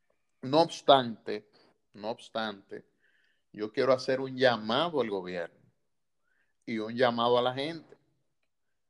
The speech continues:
porque quizás yo difiero un tanto en el momento en que se ha tomado la decisión de esa reducción del toque de queda. Si bien existe,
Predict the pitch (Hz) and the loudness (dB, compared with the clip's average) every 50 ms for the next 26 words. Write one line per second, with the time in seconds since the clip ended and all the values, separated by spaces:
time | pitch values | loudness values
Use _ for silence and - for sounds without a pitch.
0 | - - _ - 131 139 135 156 147 147 - 151 143 - - 165 170 180 180 180 | -20 -18 _ -6 -4 -4 -2 -2 -4 -4 -4 -6 -2 2 4 4 4 4 0 -4
1 | 180 175 175 175 - - - 165 165 175 180 180 175 170 165 160 156 156 151 147 | -6 -6 -8 -10 -12 -12 -10 -4 0 2 2 2 2 2 0 -2 -4 -6 -6 -4
2 | - 143 139 139 127 127 123 - - 117 113 117 - _ _ _ _ 135 123 127 | -2 -2 -2 -2 -6 -8 -12 -12 -10 -10 -10 -10 -12 _ _ _ _ -8 -8 -6
3 | 131 135 135 135 135 135 131 127 127 127 131 147 190 214 208 190 - - 147 135 | -4 -4 -6 -4 -4 -4 -4 -4 -4 -4 -4 -4 -2 -4 -4 -6 -4 -4 -4 -4
4 | 120 - 113 110 - - 117 117 123 127 - - 131 120 117 120 123 123 123 120 | -4 -4 -6 -4 -2 0 0 2 2 0 -2 -4 -6 -4 -2 -2 -2 -2 -2 -2
5 | 113 113 107 117 123 - - - - - - 107 104 107 107 101 101 101 104 - | -2 -2 -2 -4 -6 -6 -8 -14 -18 -12 -8 -6 -4 -2 -2 -4 -6 -8 -14 -20
6 | _ _ _ _ _ _ _ _ _ _ _ _ _ _ _ _ _ _ _ _ | _ _ _ _ _ _ _ _ _ _ _ _ _ _ _ _ _ _ _ _
7 | _ _ _ _ _ - 113 110 107 110 123 131 - - 139 127 - 120 117 110 | _ _ _ _ _ -6 0 2 2 2 2 0 -2 -4 -4 -2 -2 -4 -4 -4
8 | 107 - - - - 120 127 147 156 143 117 107 98 - - 95 90 - 90 85 | -6 -10 -12 -8 -4 -2 -2 -2 -2 -4 -6 -8 -6 -6 -6 -6 -6 -6 -6 -8
9 | 85 - - - - - - - - 131 - _ _ _ _ _ _ _ _ _ | -8 -10 -12 -12 -12 -12 -12 -12 -14 -18 -20 _ _ _ _ _ _ _ _ _
10 | _ _ _ _ _ _ - - - 135 123 117 123 135 151 180 196 185 170 - | _ _ _ _ _ _ -6 2 4 4 4 6 6 6 6 6 6 4 2 0
11 | - - - 165 165 151 139 - - - - - 98 90 - | -4 -4 0 2 2 2 2 0 -4 -10 -8 -6 -6 -6 -6